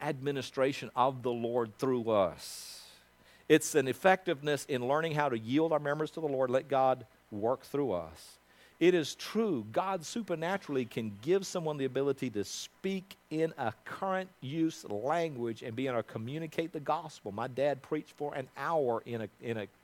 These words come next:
in a language that he did not know to a people that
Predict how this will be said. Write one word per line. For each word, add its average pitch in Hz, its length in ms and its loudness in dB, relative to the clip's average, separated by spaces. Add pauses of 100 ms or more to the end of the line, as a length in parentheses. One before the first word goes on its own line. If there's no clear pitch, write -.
(140)
in 110 80 -6
a 107 40 -4
language 135 340 -2
that 123 120 -4
he 131 80 -4
did 147 240 -4
not 160 240 -2
know 131 420 6 (640)
to 131 100 0
a 117 60 4
people 175 340 4
that 117 160 2